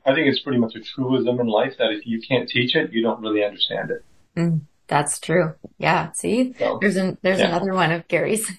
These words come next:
Speaker 2: <laughs> sayings.
Speaker 1: Well, but it's true, 'cause there's so
Speaker 2: Yeah.
Speaker 1: many times that somebody has taught me something, and then I'd, I'd go home and my wife would go,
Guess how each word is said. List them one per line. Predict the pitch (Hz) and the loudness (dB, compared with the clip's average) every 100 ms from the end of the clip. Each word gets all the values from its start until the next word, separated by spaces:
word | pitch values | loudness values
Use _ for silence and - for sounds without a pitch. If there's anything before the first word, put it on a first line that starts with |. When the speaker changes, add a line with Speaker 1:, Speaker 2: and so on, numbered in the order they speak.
| 262 | -2
Speaker 2:
<laughs> | 285 - | -2 2
sayings. | 247 - - - 381 - | 0 2 -2 0 -4 -4
Speaker 1:
Well, | - - 156 160 - | -6 0 2 0 -4
but | - 165 | 0 0
it's | 156 | 0
true, | - 240 220 | 0 0 0
'cause | 170 170 | 0 0
there's | 139 131 | 0 0
so | 196 | 0
Speaker 2:
Yeah. | - 208 | 0 0
Speaker 1:
many | 208 | -2
times | 160 180 190 170 | -2 0 0 -2
that | 143 | -4
somebody | 160 165 160 | -2 0 2
has | 139 - | 0 0
taught | 139 - | 2 2
me | 180 | 0
something, | 170 139 113 - 104 131 - _ _ _ _ _ _ - | 0 0 0 0 0 -2 -8 _ _ _ _ _ _ -6
and | 131 | 0
then | |
I'd, | 135 131 - _ - | 2 2 -2 _ -2
I'd | 123 117 | -2 0
go | 139 | -2
home | 135 143 147 147 | 0 0 0 -4
and | 131 | -4
my | 120 113 | -2 2
wife | 120 135 139 | 4 4 -2
would | 135 | -4
go, | 131 120 117 117 | 2 4 2 -2